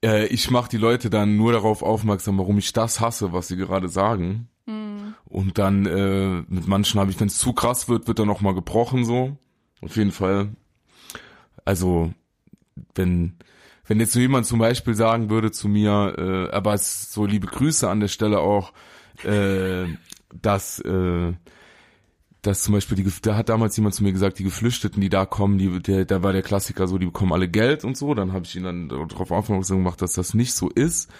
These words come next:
Speaker 1: Aber dann wurde sich reingesteigert, weißt du?
Speaker 2: Mhm.
Speaker 1: Die Leute fangen ja dann klein an und es wird immer schlimmer.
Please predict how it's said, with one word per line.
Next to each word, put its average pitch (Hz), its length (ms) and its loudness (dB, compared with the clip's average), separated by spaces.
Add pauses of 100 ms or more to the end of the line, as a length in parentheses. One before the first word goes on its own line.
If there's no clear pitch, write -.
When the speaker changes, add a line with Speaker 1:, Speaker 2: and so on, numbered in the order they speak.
(280)
Speaker 1:
Aber 107 240 0
dann 120 220 2
wurde 139 180 2
sich 113 280 -4
reingesteigert, 87 840 -2
weißt 123 260 -2
du? 135 220 -4 (100)
Speaker 2:
Mhm. 220 320 -10
Speaker 1:
Die 131 100 2
Leute 143 320 2
fangen 135 220 0
ja 117 80 2
dann 104 180 -2
klein 123 340 0
an 139 180 0
und 120 120 0
es - 80 -8
wird 117 120 -2
immer 151 260 2
schlimmer. 95 500 -6